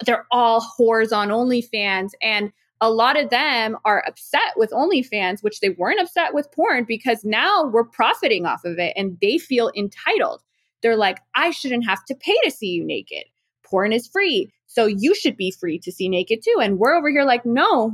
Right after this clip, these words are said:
we are going to make a profit off this." And it, so I think it's even jealousy from the male side, 'cause you will see a lot of people who are like, I'll be on and they'll, like, put in quotes,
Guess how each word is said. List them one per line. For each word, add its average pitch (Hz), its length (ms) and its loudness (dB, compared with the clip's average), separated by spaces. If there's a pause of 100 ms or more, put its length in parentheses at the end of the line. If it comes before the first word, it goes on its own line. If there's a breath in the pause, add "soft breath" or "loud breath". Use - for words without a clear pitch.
we 233 600 0
are 240 220 0
going 226 220 0
to 208 80 -8
make 190 120 -6
a 185 60 -8
profit 175 340 -2
off 170 160 -2
this." 180 180 -8
And 226 120 2
it, - 80 -4
so 247 340 0
I 254 140 2
think 415 180 0
it's 311 140 2
even 262 220 2
jealousy 226 420 0
from 208 220 -2
the 180 100 -2
male 202 260 0
side, 131 300 -4
'cause 180 120 -10
you 220 140 0
will 254 220 2
see 269 240 0
a 220 80 4
lot 196 320 2
of 214 120 -2
people 240 420 0 (240 soft breath)
who 233 160 2
are 208 160 4
like, 185 300 2 (220)
I'll 208 100 4
be 208 180 2
on 196 280 4
and 196 120 0
they'll, 190 160 2
like, 180 220 0 (140)
put 226 120 2
in 196 120 0
quotes, 190 280 -4